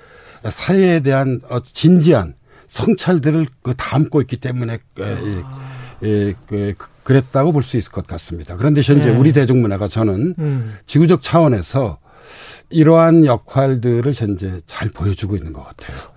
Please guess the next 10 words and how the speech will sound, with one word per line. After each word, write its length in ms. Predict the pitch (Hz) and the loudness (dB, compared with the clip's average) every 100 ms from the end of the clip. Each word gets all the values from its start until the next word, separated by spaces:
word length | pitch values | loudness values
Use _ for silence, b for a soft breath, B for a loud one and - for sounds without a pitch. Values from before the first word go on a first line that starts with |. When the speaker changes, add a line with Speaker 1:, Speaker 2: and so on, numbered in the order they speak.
| - | -18
Speaker 2:
어떻게 340 | - - 151 | -14 -6 -6
Speaker 1:
예. 40 | 139 | -4
Speaker 2:
보면 480 | 123 123 147 120 - | -2 0 0 -2 -6
정말 560 | - 117 147 139 117 107 - - | -8 -2 0 0 -4 -10 -20 -20
이게 380 | 151 123 139 160 127 - | -14 -4 0 0 -2 -8
엄청난 640 | 117 131 - 233 277 220 | -4 -2 -2 0 0 0
일인 260 | 143 160 151 | -2 -2 -2
것 120 | 143 | -2
같은 360 | 110 - 131 110 | -4 -6 -8 -4
게 340 | 147 127 | -4 -4